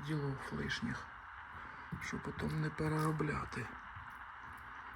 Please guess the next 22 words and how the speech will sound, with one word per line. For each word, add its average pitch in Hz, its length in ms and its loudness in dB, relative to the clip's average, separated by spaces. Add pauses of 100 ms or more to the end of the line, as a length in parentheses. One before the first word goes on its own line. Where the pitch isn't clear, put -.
(560)
Це - 120 -2
отак - 520 -2
от - 240 -2
ми 80 40 4
робимо, 160 560 2
а - 140 -4
потім 151 320 4
зверху 160 420 4
воно 151 260 2 (580)
погрунтується, 214 800 8
покраситься - 720 0 (320)
і - 20 -2
пойде. 143 400 0 (1200)
Оце 165 220 6
такий, 185 440 6 (380)
оце 180 340 6 (840)
американці 160 600 4
отак 143 260 0
от 143 100 -2
роблять 139 280 0
потолки, 69 500 -4
бачите. - 300 0